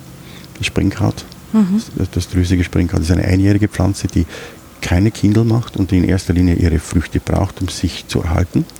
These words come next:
Speaker 1: Das zweite ist eine ausdauernde Pflanze mit, äh, einerseits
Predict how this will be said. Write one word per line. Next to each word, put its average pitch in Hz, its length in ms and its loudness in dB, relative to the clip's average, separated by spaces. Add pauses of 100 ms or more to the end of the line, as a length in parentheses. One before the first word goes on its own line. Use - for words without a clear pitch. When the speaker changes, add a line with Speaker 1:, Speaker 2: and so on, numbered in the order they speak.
(420)
Speaker 1:
Das - 140 0
zweite 87 460 0
ist 92 320 0
eine 85 260 2
ausdauernde 98 480 2
Pflanze 92 460 0
mit, 87 180 2 (800)
äh, 87 320 0
einerseits - 640 -2